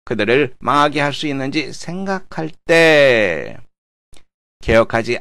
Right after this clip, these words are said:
않는 것이 위험한 것이다. 그래서 결론적으로 빨리 개혁해야 된다. 개혁의 어전시, 긴급함, 급박함, 그것은 명백했다. 빈칸에 들어갈 말, 바로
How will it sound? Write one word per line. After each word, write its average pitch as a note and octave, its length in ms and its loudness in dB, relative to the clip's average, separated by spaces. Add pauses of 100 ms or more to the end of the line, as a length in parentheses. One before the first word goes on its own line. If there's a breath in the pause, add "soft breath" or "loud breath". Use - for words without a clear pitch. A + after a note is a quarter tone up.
않는 F3+ 720 2
것이 D3+ 800 6
위험한 E3+ 500 2
것이다. D#3 500 0 (140)
그래서 G3 480 6
결론적으로 F3+ 1040 8 (480)
빨리 A#2 460 0
개혁해야 E3+ 580 -4
된다. D#3 540 -6 (240)
개혁의 D#3 680 6 (200)
어전시, D3+ 680 4 (200)
긴급함, A#2+ 680 -4 (100)
급박함, D3 560 -2 (120)
그것은 G2+ 440 -10 (220)
명백했다. A2 1040 -8 (180)
빈칸에 G3+ 360 0
들어갈 D#3+ 320 4
말, F3+ 300 4 (140)
바로 G#2 360 -8